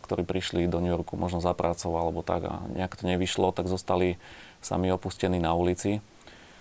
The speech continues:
No a, ale v-, tá podstata je tá istá. Proste snažiť sa prijať tých ľudí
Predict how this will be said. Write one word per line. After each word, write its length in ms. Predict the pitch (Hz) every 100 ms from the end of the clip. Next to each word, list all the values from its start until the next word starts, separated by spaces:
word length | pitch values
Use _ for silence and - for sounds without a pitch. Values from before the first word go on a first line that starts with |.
| - - -
No 240 | 87 87
a, 220 | - - 90 87 87 90 90 - - - -
ale 380 | 95 110 117 -
v-, 60 | - - 208
tá 160 | 120 117
podstata 400 | 120 - - 113
je 80 |
tá 100 | 110 110
istá. 300 | 113 - 82 87 - -
Proste 640 | 90 - - 90 90 107
snažiť 400 | - 101 95 95
sa 400 | - 92 90 92 - - -
prijať 400 | - 95 92 -
tých 80 | 90
ľudí 340 | 92 90 92